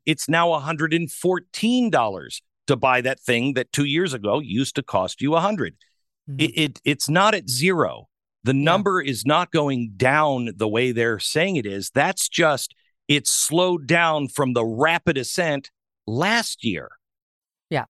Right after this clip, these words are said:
Speaker 2: So we, I mean, that we've covered, and you, you and I had a great segment on inflation last time you were on, and as usual, most of your predictions have come true. Um,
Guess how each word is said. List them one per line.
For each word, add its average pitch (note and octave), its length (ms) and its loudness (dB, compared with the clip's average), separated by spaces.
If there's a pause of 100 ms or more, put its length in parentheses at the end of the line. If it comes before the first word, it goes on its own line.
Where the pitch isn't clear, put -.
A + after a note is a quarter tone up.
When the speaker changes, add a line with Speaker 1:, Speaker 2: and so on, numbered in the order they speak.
(140)
Speaker 2:
So F#3+ 160 -2
we, G3+ 240 0
I G3 80 0
mean, G3 160 -8
that A3 340 2
we've E3+ 260 -6
covered, D3+ 380 0
and C3 300 -8 (500)
you, C#3+ 280 -8 (180)
you D#3+ 120 -10
and C#3+ 80 -4
I C3+ 40 -4
had C3+ 120 -6
a B2 40 -10
great C3 200 -8
segment A#2+ 280 -6
on A2+ 80 -4
inflation A#2 360 -10
last A2+ 180 -6
time A#2+ 140 -8
you A2 100 -8
were A#2+ 60 -12
on, A2+ 280 -6
and A2+ 160 -10 (100)
as B2+ 220 -4
usual, A#2 480 -8 (100)
most C3 200 -10
of - 40 -12
your B2 100 -8
predictions B2 380 -10
have B2+ 140 -14
come C3 200 -6
true. C3 320 -2 (540)
Um, D#3+ 480 0